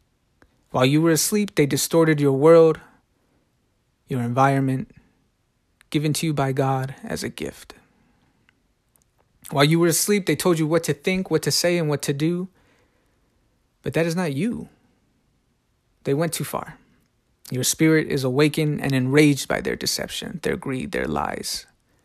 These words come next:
Expel them. While you were asleep, they changed the world to fit their needs, their desires. But this is your world as well.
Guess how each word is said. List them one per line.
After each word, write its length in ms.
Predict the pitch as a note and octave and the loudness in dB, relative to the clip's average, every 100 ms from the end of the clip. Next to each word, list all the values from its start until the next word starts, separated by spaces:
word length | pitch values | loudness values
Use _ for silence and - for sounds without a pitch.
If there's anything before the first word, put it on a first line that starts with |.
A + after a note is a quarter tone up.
| _ A#2+ | _ -6
Expel 420 | - - D#3+ C#3+ | -2 2 2 2
them. 340 | - - - _ _ _ _ _ _ _ _ _ _ _ _ - | -2 -10 -16 _ _ _ _ _ _ _ _ _ _ _ _ -4
While 140 | C3 | -2
you 140 | C#3 | 2
were 80 | D3 | 0
asleep, 380 | D3 - E3 D#3 | 0 -2 -4 0
they 220 | C#3+ C#3 - | 0 0 -6
changed 340 | - D#3+ D3 C#3 | -6 -2 0 2
the 80 | |
world 320 | C3+ D3+ D3+ D3 | 4 6 6 4
to 100 | - | -2
fit 260 | - D3+ | 0 0
their 180 | D3 C#3 | 2 2
needs, 680 | C#3+ D3+ D3+ D3 D3+ - - - | 2 2 0 -2 -4 -4 -8 -8
their 120 | C#3+ B2+ | -4 -2
desires. 880 | B2+ B2 C3 C3 C3 B2+ - - - _ _ _ _ _ _ _ _ _ _ _ _ _ _ - | -2 0 2 2 0 -4 -8 -10 -14 _ _ _ _ _ _ _ _ _ _ _ _ _ _ -8
But 120 | C#3 | -2
this 160 | C3+ C#3+ | 0 0
is 140 | B2+ | 2
your 200 | C#3 D3+ | 2 4
world 240 | C#3+ C#3 | 4 2
as 160 | C3+ C3 | 0 -2
well. 300 | D#3 - | -4 -6